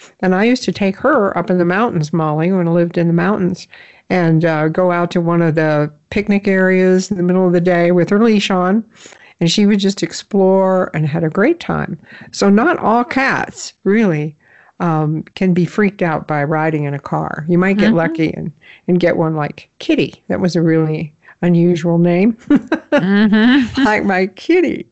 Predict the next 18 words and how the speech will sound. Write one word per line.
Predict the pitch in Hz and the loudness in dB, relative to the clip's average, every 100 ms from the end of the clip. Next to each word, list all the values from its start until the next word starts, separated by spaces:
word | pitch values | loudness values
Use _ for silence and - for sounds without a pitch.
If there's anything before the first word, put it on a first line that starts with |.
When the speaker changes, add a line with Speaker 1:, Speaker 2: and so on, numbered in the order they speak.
| - - - | -18 -14 -4
Speaker 2:
Like | 269 302 - | 0 0 -2
Tabasco. | 254 233 - - - 160 170 | -2 -2 -2 -4 -2 0 2
He, | 214 220 214 | 2 0 0
he | 214 208 | -2 0
doesn't, | 180 170 165 - - - 233 220 - - | 0 0 -2 -6 -12 -16 -12 -10 -10 -4
yeah, | 185 185 170 | -2 0 0
he | 196 | 0
doesn't | 190 180 165 156 | 2 2 2 2
Speaker 1:
He | |
Speaker 2:
mind. | 165 165 165 175 | 2 2 2 0
Speaker 1:
likes | 185 | 0
Speaker 2:
It's | - | 0
Speaker 1:
it. | |
Speaker 2:
not | 262 202 | -2 -2
his | 175 | -4
favorite | - 165 165 170 190 185 | -4 0 2 2 2 0
thing, | 196 202 214 214 | 0 2 4 4
but | 190 | 0